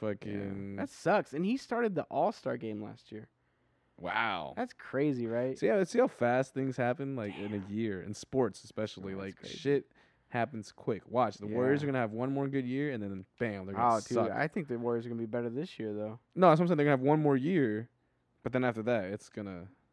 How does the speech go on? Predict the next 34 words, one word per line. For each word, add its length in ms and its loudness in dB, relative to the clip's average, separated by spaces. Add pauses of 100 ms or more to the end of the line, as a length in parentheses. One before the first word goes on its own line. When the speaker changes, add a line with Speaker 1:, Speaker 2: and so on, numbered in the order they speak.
(640)
Speaker 2:
it 140 2
happens 300 6
to 60 2
Speaker 1:
Well, 40 6
Speaker 2:
every 140 2
team. 280 0
You 80 0
can't 340 0
last 300 0
forever. 260 -4
Speaker 1:
yeah, 240 10
I 40 8
Speaker 2:
Like, 80 6
Speaker 1:
mean, 400 2 (240)
honestly, 500 2
Speaker 2:
and 80 4
sometimes 480 8
the 100 4
drop 380 6
is 120 0
super 320 0
drastic, 520 0
where 100 2
you, 100 -2 (120)
you, 300 -4
where 140 0
you 80 0
drop 440 -2
hella 200 -2
below, 420 -2
like, 220 -4
where, 280 -4 (120)
like, 300 -12 (520)
uh, 380 -4